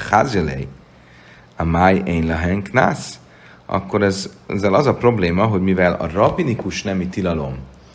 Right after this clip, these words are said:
az csak egy rabbinikus tilalom, ö, akkor miért ne lenne knász, miért ne lenne pénzbírság? Ugye az az alapelvünk, hogy minden olyan esetben, amikor, és er-,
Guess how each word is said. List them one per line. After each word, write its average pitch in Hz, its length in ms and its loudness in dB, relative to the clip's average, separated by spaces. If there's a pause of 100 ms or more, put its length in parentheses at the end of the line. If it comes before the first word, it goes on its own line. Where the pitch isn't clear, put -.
(840)
az 90 220 -2
csak 98 200 -2
egy 90 180 0
rabbinikus 117 480 0
tilalom, 73 460 -6 (920)
ö, 90 300 2 (220)
akkor 98 480 0
miért 127 340 0
ne 85 80 -4
lenne 110 580 0
knász, 131 680 0
miért 113 240 -2
ne 95 60 -4
lenne 104 200 -2
pénzbírság? 101 680 -2
Ugye 80 200 -6
az 143 200 2
az 123 140 0
alapelvünk, 90 840 0 (760)
hogy 80 100 -8
minden 143 360 2
olyan 117 200 4
esetben, 87 580 0
amikor, 82 460 -4
és - 140 -4
er-, 85 320 -2